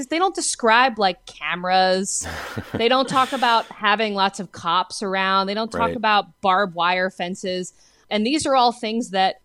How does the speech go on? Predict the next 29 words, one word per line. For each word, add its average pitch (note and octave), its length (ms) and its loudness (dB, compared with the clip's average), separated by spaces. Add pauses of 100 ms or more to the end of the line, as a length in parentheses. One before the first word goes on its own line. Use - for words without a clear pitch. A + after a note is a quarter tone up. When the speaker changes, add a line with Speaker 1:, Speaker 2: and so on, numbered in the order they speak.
(100)
Speaker 1:
the G3+ 80 -12
kind G3+ 220 2
of, F#3+ 60 4
like, F#3 180 2
law G#3 160 4
enforcement F#3 480 -2
mindset E3+ 360 -4
does B3 220 2
think F#3 220 -8
of. E3 160 -12 (280)
When B3 140 2 (100)
I C#4+ 200 4
think F#4 240 -2
of C#4+ 100 0
a B3+ 60 4
safe G3+ 420 0
and G3+ 100 0
secure G3+ 380 0
community, F#3+ 480 2
I G3+ 80 6
think B3+ 200 2
of B3 120 4
a C4 60 2
community A#3+ 360 2
where A#3 160 4
people's A#3+ 360 -2
needs C#4+ 340 2
are B3 100 4
met, F#3+ 300 0